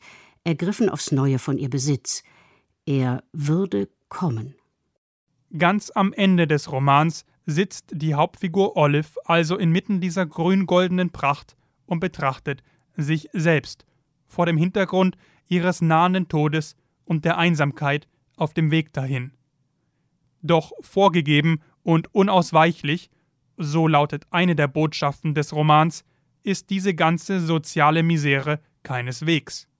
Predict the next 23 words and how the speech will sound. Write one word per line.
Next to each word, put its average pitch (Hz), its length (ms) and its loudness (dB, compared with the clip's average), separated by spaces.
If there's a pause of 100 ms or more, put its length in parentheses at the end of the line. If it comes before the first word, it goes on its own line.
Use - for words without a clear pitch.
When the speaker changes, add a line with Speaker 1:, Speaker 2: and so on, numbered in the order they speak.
(500)
Speaker 2:
Denn 180 280 2
Möglichkeiten 190 800 0
zur 190 140 -2
Veränderung 170 680 0 (240)
und 160 160 -2
zum 156 140 0
Neuanfang 156 720 2 (440)
ergeben 180 400 -2
sich 196 300 -2
jedem 208 400 -2
Einzelnen 160 460 0
von 165 180 -2
uns 170 480 -2
immer, 131 340 0 (420)
auch 147 360 2 (320)
im 175 160 2
hohen 151 260 2
Alter 160 340 0
noch. 131 300 -4 (720)
Und 185 320 2 (100)
so 170 400 0
entwickeln 175 460 0
sich, 180 300 -4